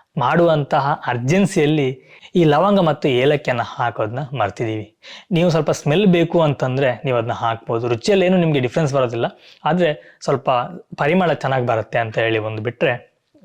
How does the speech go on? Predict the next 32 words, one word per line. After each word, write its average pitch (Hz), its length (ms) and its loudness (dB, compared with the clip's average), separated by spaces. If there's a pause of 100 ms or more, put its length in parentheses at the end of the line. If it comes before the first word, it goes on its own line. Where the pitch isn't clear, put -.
(140)
ಬೇರೆ 135 400 0 (560)
ತುಂಬಾ 202 600 2 (200)
ಚೆನ್ನಾಗಾಗಿ 135 600 0
ಬಂದಿದೆ. 104 520 -4 (880)
ನಾವಿದು 202 360 4
ಮೊದಲಂತ 156 440 2
ಇದ್ರ 127 200 0
ಮುಂಚೆನೂ 139 340 0
ಸಹ 139 200 0
ಮಾಡಿದೀವಿ, 113 560 -2 (120)
already 131 220 0
ನಾವು 131 160 0
ವಿಡಿಯೋದಲ್ಲಿ 127 280 2
ಸಹ 135 80 0
ನಿಮ್ಗೆ 120 200 -2
ಹೇಳಿದೀವಿ. 156 500 0 (440)
ತುಂಬಾ 165 180 0
ಸಲ 156 160 0
ಮಾಡಿ, 143 600 0 (260)
ಆ, 127 140 -2
ಕುಡ್ದಿದೀವಿ, 127 500 0
ತುಂಬಾ 139 260 -4
ಚೆನ್ನಾಗ್ 120 260 -2
ಅನ್ಸುತ್ತೆ. 131 520 -6
ಮಕ್ಕಳಿಗೂ 143 280 0
ಸಹ 127 460 -8
ತುಂಬಾ 123 220 -4
ಖುಷಿ - 340 -6
ಆಗತ್ತೆ, 113 560 -4 (220)
ತುಂಬಾ 156 200 0
ಚೆನ್ನಾಗಿ 131 360 -4
ತಿಂತಾರೆ. 117 580 -4